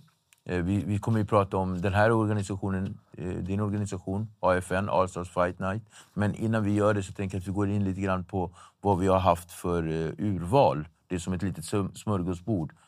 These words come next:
och se vad vi har haft för, för, eh, andra organisationer och galor. Och då har vi haft Superior Challenge, som har funnits ganska länge.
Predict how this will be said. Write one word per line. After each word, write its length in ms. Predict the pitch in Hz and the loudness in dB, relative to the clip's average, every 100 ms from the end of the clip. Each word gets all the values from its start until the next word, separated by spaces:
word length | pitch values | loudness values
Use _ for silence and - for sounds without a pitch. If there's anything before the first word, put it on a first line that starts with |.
| _ - | _ -12
och 60 | 90 | -8
se 200 | 101 87 | -2 -2
vad 240 | 67 87 | 0 -2
vi 100 | 85 | 0
har 60 | 85 | 2
haft 260 | 113 104 | 2 0
för, 360 | - 90 78 78 - _ - _ _ - | -4 -4 -4 -6 -10 _ -20 _ _ -8
för, 320 | 87 80 78 | -4 -2 -2
eh, 240 | 73 62 - | -2 -4 -6
andra 240 | - 92 92 | -2 0 0
organisationer 680 | 82 82 80 80 - 80 78 | 0 -2 -4 -6 -6 -4 -4
och 80 | |
galor. 340 | 82 85 92 85 | 2 2 2 0
Och 80 | 82 | 0
då 80 | 87 | -2
har 60 | |
vi 140 | 92 92 | 0 0
haft 240 | 87 80 | 0 0
Superior 340 | - - 85 | -4 -4 -4
Challenge, 480 | 82 92 82 107 131 - _ _ _ | 0 2 2 2 -4 -8 _ _ _
som 140 | - | -8
har 60 | 82 | -6
funnits 280 | 87 78 - | -4 -4 -2
ganska 320 | 87 82 82 | -2 -2 -4
länge. 360 | 80 76 92 | -4 -4 -6